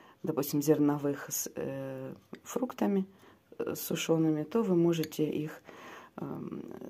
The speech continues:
с, с, сами сделать такую смесь, либо использовать свежие фрукты.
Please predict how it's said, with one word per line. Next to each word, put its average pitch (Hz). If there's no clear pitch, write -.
с, -
с, -
сами 147
сделать 131
такую 139
смесь, 196
либо 156
использовать 143
свежие 120
фрукты. -